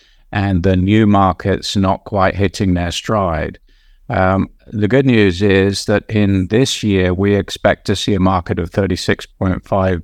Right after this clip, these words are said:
billion, uh, global. Um, and we, and that will be growth of thirteen percent this year relative to last year. So growth is coming back to the market for various reasons. Um,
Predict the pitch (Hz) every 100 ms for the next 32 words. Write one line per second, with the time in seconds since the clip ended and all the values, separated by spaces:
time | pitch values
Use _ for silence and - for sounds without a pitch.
0 | - 110 101 90 90 101 - 107 92 85
1 | 104 107 107 92 90 107 - _ _ _
2 | _ _ 101 95 95 95 95 - _ _
3 | _ 117 107 98 113 117 117 113 113 104
4 | 104 117 113 95 101 110 107 - 98 -
5 | 110 107 - 107 95 - 95 - 127 107
6 | 85 90 85 - 95 85 85 90 85 -
7 | 85 - 98 98 92 - 80 80 92 -
8 | 107 104 120 117 - 101 - 104 98 92
9 | 90 - 107 98 87 90 85 95 - 95
10 | 92 92 85 85 - 107 101 98 87 82
11 | 78 95 - _ _ - - - - 101
12 | 95 95 95